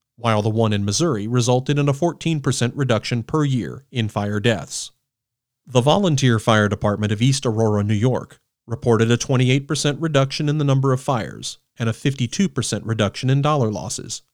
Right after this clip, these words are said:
achieved through a public education campaign. In Rochester, New York, spot announcements on television during station breaks contributed to a fifteen percent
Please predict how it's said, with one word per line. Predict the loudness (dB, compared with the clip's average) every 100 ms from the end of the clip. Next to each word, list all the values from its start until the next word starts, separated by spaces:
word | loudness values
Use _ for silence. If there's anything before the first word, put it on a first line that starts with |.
| _
achieved | -6 -2 0 0 -2 -6
through | -4 0
a | 2
public | 0 -2 0
education | 0 0 -4 -4 -6
campaign. | -6 -6 -4 -2 -2 -4 -14 _ _ _ _ _ _ _ 0
In | 2 4
Rochester, | 4 4 0 0 0 0
New |
York, | 0 -2 -4 -8 -16 _
spot | -14 0 2 4
announcements | 4 2 0 -2 -2
on | -2 -2
television | 0 2 2 0 0
during | 0 0
station | -2 0 0 2 0
breaks | 0 -2 -6
contributed | -2 0 0 0 0 -2
to | 0
a | 0
fifteen | 0 -4 -2 -2
percent | -2 -2 0 -2